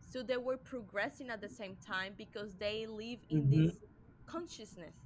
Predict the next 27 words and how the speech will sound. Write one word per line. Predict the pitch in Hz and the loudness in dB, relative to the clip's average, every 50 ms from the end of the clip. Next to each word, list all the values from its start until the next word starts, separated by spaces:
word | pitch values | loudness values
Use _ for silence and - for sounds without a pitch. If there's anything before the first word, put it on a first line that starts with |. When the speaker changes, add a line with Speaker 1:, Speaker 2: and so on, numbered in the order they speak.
| - - - - | -18 -20 -12 -6
Speaker 1:
They | 208 214 | -4 -2
all | 220 226 233 233 226 | 0 2 0 0 0
live | 240 262 302 277 285 | -2 -4 -4 -4 -6
in | 247 214 | -6 -6
it. | 180 165 - - - - | -6 -8 -10 -12 -16 -16
So | - - 214 196 | -14 -10 -2 2
that's, | 220 214 220 220 - - - | 2 2 2 0 -4 -10 -8
they | 233 226 220 | -6 -4 -2
all | 226 240 240 247 | -2 -2 -2 -2
knew. | 240 233 226 220 214 226 269 277 220 160 - - - - - - - - - - - - 185 | -4 -6 -8 -10 -8 -8 -8 -8 -10 -12 -14 -18 -20 -20 -20 -20 -20 -20 -20 -20 -12 -6 -4
And | 220 240 226 - | -4 -4 -4 -2
also | - 247 277 311 - - - 349 | -2 -2 -2 -2 -4 -4 -4 -4
you | 339 285 262 254 254 262 269 269 262 | -2 -2 -4 -4 -4 -4 -4 -4 -4
mentioned | 254 240 247 254 269 - - 294 277 285 - - | -6 -6 -6 -6 -8 -8 -8 -8 -8 -8 -8 -8
something | 285 254 254 - - 277 269 254 | -8 -8 -8 -10 -10 -8 -4 -2
about | 247 240 233 247 233 226 220 214 208 202 202 - - - - - - - - - | -2 -2 0 0 0 2 2 2 0 0 -2 -6 -18 -20 -20 -20 -20 -18 -14 -6
immaterial | 254 277 294 254 240 233 233 - - - - 226 220 233 240 247 247 254 - - | -4 -2 -2 0 -2 -2 -2 -4 -8 -12 -10 -8 -6 -4 -2 -2 -2 -4 -4 -6
and | 220 220 220 220 | -6 -6 -4 -4
material | 220 214 214 - - - 233 226 226 226 220 220 | -6 -6 -6 -8 -10 -12 -10 -8 -6 -6 -6 -8
world, | 202 180 180 180 185 196 220 240 | -6 -6 -6 -4 -4 -4 -4 -4
like | 233 208 202 - - | -4 -4 -4 -6 -8
Plato | - 190 180 185 - 196 185 185 185 | -8 -8 -8 -6 -6 -8 -8 -8 -8
says. | - - - 185 180 180 214 285 294 - - - - - - - - - - - - - - - | -10 -6 -4 -2 -2 -2 -2 -4 -6 -10 -16 -20 -20 -20 -20 -20 -20 -20 -20 -20 -20 -20 -10 -4
And | - 269 277 269 262 - - - - | 0 0 0 0 -2 -8 -14 -18 -16
we, | - 214 254 269 277 302 - - - - - - - - - - - - - - - | -10 -6 -4 -2 -2 -2 -4 -8 -16 -20 -20 -20 -20 -20 -20 -20 -20 -20 -20 -20 -14
we | - 214 269 - - | -8 -6 -6 -2 0
often | - 226 269 - - - 294 277 277 | 0 0 0 -2 -6 -10 -8 -8 -8